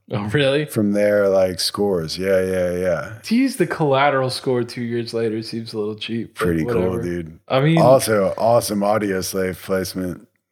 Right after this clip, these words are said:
Speaker 2: in that movie, too.
Speaker 1: Oh,
Speaker 2: See,
Speaker 1: God.
Speaker 2: that's what I'm saying. I think the guy likes Audio Slave, dude. I think
Speaker 1: Yeah,
Speaker 2: he's like,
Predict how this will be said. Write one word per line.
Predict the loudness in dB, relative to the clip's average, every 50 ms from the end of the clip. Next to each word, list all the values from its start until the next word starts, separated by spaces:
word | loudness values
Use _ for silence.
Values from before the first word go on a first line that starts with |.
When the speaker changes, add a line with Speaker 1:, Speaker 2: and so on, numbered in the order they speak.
| -14 -10 -6
Speaker 2:
in | -4 -2
that | -2 -2 -2 -2
movie, | -4 -6 -6 -6 -8 -8 -8
too. | -6 -6 -4 -4 -4 -6 -8 -10 -10
Speaker 1:
Oh, | -6 -6 -4 -4 -6 -8 -10 -4
Speaker 2:
See, | 2 4
Speaker 1:
God. | 6 6
Speaker 2:
that's | 6 6 6
what | 4
I'm | 4 4
saying. | 2 2 2 2
I | 2 0
think | 0 0 0 2
the | 2
guy | 4 4 4 4
likes | 4 4 2 2 2 2 0
Audio | 2 2 2 2 2 0 0 -2
Slave, | -4 -6 -8 -8 -10 -12 -12
dude. | -10 -10 -10 -10 -12 -16 _ -12 -6
I | -2 0
think | 2 4 4 4
Speaker 1:
Yeah, | 6 4
Speaker 2:
he's | 6 6 6
like, | 6 6 4 2 -2